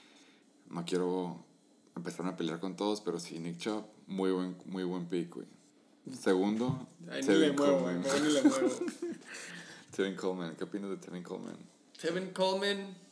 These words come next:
Speaker 1: Ese fue, esa es otra fidelidad al draft.
Speaker 2: Sí.
Speaker 1: Porque se quedó con él cuando estaba lastimado.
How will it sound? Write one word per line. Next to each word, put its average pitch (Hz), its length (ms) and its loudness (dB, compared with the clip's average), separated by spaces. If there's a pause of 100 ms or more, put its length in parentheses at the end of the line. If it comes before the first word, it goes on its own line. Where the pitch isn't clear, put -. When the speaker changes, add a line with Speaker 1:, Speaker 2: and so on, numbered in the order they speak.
(320)
Speaker 1:
Ese 92 280 2
fue, 104 600 4
esa 113 220 0
es 107 100 -6
otra 117 560 2
fidelidad 82 600 4
al 82 120 0
draft. 57 380 -4 (440)
Speaker 2:
Sí. 240 460 0 (320)
Speaker 1:
Porque 90 200 0
se 87 320 6
quedó 85 240 6
con 98 160 2
él 98 180 4
cuando 98 180 -2
estaba 85 220 0
lastimado. 107 760 -2